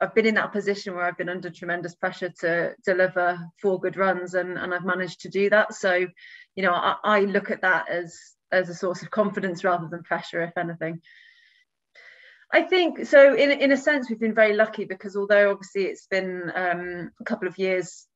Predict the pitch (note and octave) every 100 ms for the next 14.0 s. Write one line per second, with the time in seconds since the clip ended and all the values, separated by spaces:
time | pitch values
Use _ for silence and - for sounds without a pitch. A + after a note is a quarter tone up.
0 | - G3 F#3 E3 F#3+ F#3 - - F3+ F#3+
1 | G3+ F#3+ F#3 E3 F3 F#3+ F#3 F#3 F3+ -
2 | G3 G3 F#3+ F#3+ E3 F3+ F3+ F#3 F3+ E3
3 | E3+ E3 _ _ _ _ - F3+ E3+ E3
4 | - F#3 F#3 F3 F3 F3 F3 G3 F3+ F3
5 | - - - F#3+ F3+ F3 F3+ F#3 F#3 F3+
6 | F3+ F#3+ F3 - - G3 - G#3 G#3 F#3+
7 | D#3+ - F#3 F3+ F#3+ F#3+ G3 F#3 G3+ G#3+
8 | A3 _ - - _ F#3 F#3+ F#3 F3+ -
9 | - - A3 G#3 G3+ G#3 G3+ G3+ G3+ G#3
10 | G#3 F3 G3+ F#3+ F3+ - G#3+ F#3+ F#3+ F3+
11 | F3+ E3+ _ _ _ - F#3+ F#3+ G3+ F#3
12 | F#3+ F#3+ G3 F3+ E3 F#3 E3+ E3+ F#3+ F#3+
13 | E3+ E3 E3+ E3+ F3 E3+ - D3+ -